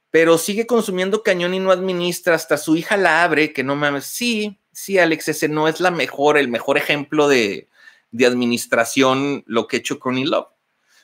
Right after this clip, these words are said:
Digo, también entiendo cuando puso a disposición de películas y de series la música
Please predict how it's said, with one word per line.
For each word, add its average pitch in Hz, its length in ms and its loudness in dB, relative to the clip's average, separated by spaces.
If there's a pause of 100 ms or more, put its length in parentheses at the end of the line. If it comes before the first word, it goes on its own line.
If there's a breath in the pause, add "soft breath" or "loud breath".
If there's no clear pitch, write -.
Digo, 208 280 2
también 185 360 2
entiendo 180 560 2
cuando 127 520 0
puso 151 840 4
a 135 120 2
disposición 127 800 -8
de 156 100 0
películas 131 1120 -4
y 123 140 -8
de 104 140 -4
series 120 540 0
la 107 140 0
música 117 720 -2